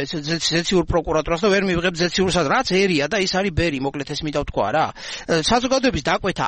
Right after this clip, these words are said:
არ არის, აა, ისეთი დოზის, რომ ეს ავიდეს, აი, ეს, ეს იქცეს პოლიტიკად. პოლიტიკად არ იქცა ეს საზოგადოების დაკვეთა. დოზა არა აქვს და იმიტომ ეთყობა. მე ესე მგონია რა.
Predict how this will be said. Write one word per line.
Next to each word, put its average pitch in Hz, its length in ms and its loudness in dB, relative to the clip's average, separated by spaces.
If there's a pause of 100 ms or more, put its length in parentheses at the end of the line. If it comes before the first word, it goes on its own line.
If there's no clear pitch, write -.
(100)
არ 247 160 2
არის, 127 300 -2 (420)
აა, 135 1040 0
ისეთი 190 320 0
დოზის, - 460 2 (340)
რომ 254 160 2
ეს 233 160 2
ავიდეს, 175 440 0 (120)
აი, 165 160 0
ეს, 190 140 -2 (100)
ეს 208 240 -2
იქცეს - 320 0 (380)
პოლიტიკად. 180 560 -2 (200)
პოლიტიკად 254 520 2
არ 202 140 0
იქცა 135 260 -2
ეს - 80 -2
საზოგადოების 131 520 -2
დაკვეთა. - 280 -4
დოზა 220 340 2
არა 131 200 0
აქვს - 140 -10
და 156 80 -2
იმიტომ 143 280 -6
ეთყობა. - 260 -14 (200)
მე 185 140 -6
ესე - 160 2
მგონია 127 420 -2
რა. 107 180 -4